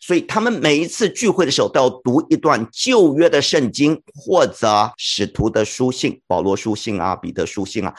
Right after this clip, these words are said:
然后根据这段经文来教导圣徒。正如保罗对提摩太说的，提摩太后书的第四章的第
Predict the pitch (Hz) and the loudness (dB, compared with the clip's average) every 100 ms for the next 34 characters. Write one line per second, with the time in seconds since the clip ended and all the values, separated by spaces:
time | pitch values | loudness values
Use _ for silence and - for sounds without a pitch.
0 | - - 107 151 151 - _ _ _ - | -12 -4 -2 0 -2 -4 _ _ _ 0
1 | - - 143 147 117 127 107 - 127 107 | 0 -2 -2 -2 0 0 -2 0 0 0
2 | 85 - - 92 92 - - 127 127 87 | -4 -6 -4 -2 -2 -4 0 0 2 -2
3 | 71 - - 104 - - - - _ _ | -4 -4 -2 -2 -2 -4 -4 -10 _ _
4 | _ _ _ _ _ 127 113 104 107 101 | _ _ _ _ _ 0 2 0 2 2
5 | 92 104 98 113 95 - 104 110 110 113 | 4 2 2 0 0 -2 -2 0 0 -2
6 | 92 92 85 - - _ _ 196 117 113 | -4 -2 -4 -6 -14 _ _ -4 -2 -2
7 | 104 120 101 101 95 98 - 107 - 143 | -2 -2 -2 -4 -4 -6 -6 -14 -8 -6
8 | 117 117 107 87 | -2 -2 -2 -4